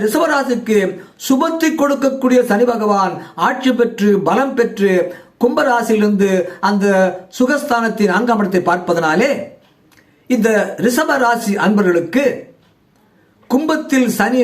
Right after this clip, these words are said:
சஞ்சரிக்கின்ற காலம் வரையிலும் இருப்பிடத்தில் சிறப்புகள் சேர்ப்பார்கள். புது வீடுகள் வாங்குவார்கள், அல்லது இருக்கிற வீட்டினை வசதியாக திருத்தி அமைப்பார்கள், கட்டுவார்கள். வாகனம் வாங்குவார்கள்,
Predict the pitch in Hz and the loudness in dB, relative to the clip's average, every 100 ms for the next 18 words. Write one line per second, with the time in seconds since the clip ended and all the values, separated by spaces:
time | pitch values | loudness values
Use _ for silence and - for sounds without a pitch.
0 | 196 202 247 247 - 214 190 185 190 185 | 0 0 2 0 0 0 0 0 0 0
1 | 170 175 196 277 - - _ _ _ _ | 2 2 2 0 -4 -10 _ _ _ _
2 | _ - 196 294 339 277 254 233 214 190 | _ -4 0 0 0 0 0 0 -2 0
3 | 262 - 240 226 202 190 180 165 160 147 | 0 0 0 0 2 0 0 0 0 0
4 | 185 277 220 - - _ _ _ _ _ | 0 0 0 -4 -14 _ _ _ _ _
5 | _ - 311 311 247 302 262 247 208 214 | _ 0 2 2 2 0 2 2 2 0
6 | 185 180 175 185 269 214 - - _ _ | 2 2 2 0 0 -2 -6 -14 _ _
7 | _ _ - 254 262 240 254 320 320 302 | _ _ -4 -2 0 2 0 0 -2 0
8 | 269 240 277 247 233 214 196 - - 202 | 0 0 -2 0 2 2 0 -4 -4 -2
9 | 277 277 254 233 214 196 190 190 - _ | 0 2 2 2 0 0 0 -4 -16 _
10 | - 285 311 320 262 226 220 214 202 185 | -2 0 0 0 0 2 0 0 -2 -2
11 | 185 175 180 202 180 156 185 262 214 - | -2 -2 -2 0 0 0 0 0 -2 -8
12 | - _ _ _ _ _ _ _ _ 151 | -18 _ _ _ _ _ _ _ _ -2
13 | 202 311 330 320 247 240 220 220 196 208 | 0 0 0 0 0 0 2 2 2 0